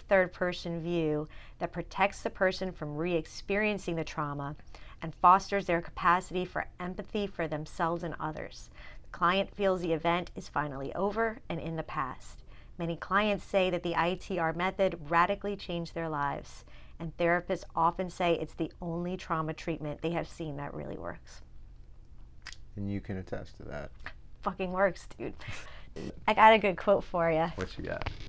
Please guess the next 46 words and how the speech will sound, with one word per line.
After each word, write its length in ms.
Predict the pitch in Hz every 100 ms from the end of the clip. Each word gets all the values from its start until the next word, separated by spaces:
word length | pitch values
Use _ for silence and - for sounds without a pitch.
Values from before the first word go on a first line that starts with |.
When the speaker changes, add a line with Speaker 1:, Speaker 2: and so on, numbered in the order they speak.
| - - - - -
Speaker 1:
I 140 | 220
don't 100 | 202
know 80 | 185
how 160 | 165 175
to 80 |
pronounce 380 | 160 190 170 165
his 160 | 156 165
name. 240 | 180 180
It 240 | 175 170 233
looks 200 | 226 -
like 220 | 190 - - -
Robert 380 | 196 185 175 180
Henry 400 | 160 170 170 175
or 80 | 165
Ro-, 200 | 170 170
Robert 280 | - 190 196
Henry, 280 | 180 180 175
but 140 | 170
I 80 | 202
think 200 | 190 208
it's 160 | 196 -
even 220 | 170 165
pronounced 400 | 170 156 143 - - -
different 320 | 175 170 160
than 140 | 160
those 180 | 165 160
two 160 | - 175
ways. 300 | 165 160 156
But 180 | 156 - - - - - - - - - - - - -
he's, 300 | - 285 -
like, 160 | 240 208
historically 400 | 214 - 214 208
one 100 | 190
of 60 |
the 60 | 180
most 120 | 170
famous 280 | - 185 170
art 240 | 180 175 - - - - -
teachers. 640 | - 220 - 214 208 - - -
He's 80 | 196
an 60 | 190
Speaker 2:
Mm-hmm. 80 | 180
Speaker 1:
artist 320 | 175 170 -
as 100 | 165
well, 240 | 165 165
but 180 | 156 151